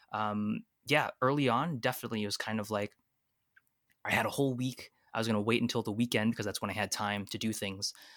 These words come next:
Uh, and then I would edit, and then I might be <laughs> up, yeah, late the night before, making sure that it, uh, gets onto YouTube correctly and everything. And, uh, yes, especially lately,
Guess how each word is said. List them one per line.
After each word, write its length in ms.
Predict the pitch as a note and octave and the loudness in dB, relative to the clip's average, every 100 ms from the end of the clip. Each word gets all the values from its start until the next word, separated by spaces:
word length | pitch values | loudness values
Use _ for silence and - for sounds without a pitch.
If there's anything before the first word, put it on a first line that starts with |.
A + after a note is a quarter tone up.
| - | -4
Uh, 240 | G#2 G2+ F#2+ | 0 2 2
and 100 | G#2+ | 2
then 80 | |
I 60 | G#2 | 2
would 120 | G2+ - | 2 0
edit, 260 | G#2+ A2 - | 0 -2 -2
and 120 | G#2 | -2
then 120 | G#2 | -2
I 80 | G2+ | 0
might 340 | G#2 A2+ A#2+ | 0 0 0
be 160 | A2+ G#2 | -4 -4
<laughs> 60 | |
up, 140 | - - | -6 -4
yeah, 180 | A2+ A2 | 0 0
late 320 | G2 G#2+ - | 0 0 0
the 60 | A2 | 0
night 180 | G#2+ | -2
before, 400 | G#2+ - B2 G#2+ | -4 -4 0 0
making 280 | G2+ G2+ A2+ | 0 -2 -2
sure 180 | - G2+ | -4 -4
that 100 | G2 | -2
it, 160 | G2 - - - - | -4 -4 -12 -16 -6
uh, 200 | G2 F#2 | -4 -4
gets 180 | - - | 0 4
onto 180 | G#2 | 4
YouTube 320 | G2 G#2+ - - | 2 0 -2 -4
correctly 380 | - G#2+ - | -4 -4 -2
and 60 | G2 | -6
everything. 400 | F#2 - F#2+ F#2+ - | -6 -8 -8 -10 -10
And, 300 | A2 G2+ G2 | -6 -4 -2
uh, 240 | G2 F#2+ F#2+ - - _ | -2 0 -2 -6 -20 _
yes, 280 | B2 A#2+ - - _ - | 2 4 2 -6 _ 0
especially 400 | C3+ B2 - A#2+ | 2 4 4 2
lately, 440 | A#2+ - G#2 F#2+ | 2 0 -4 -4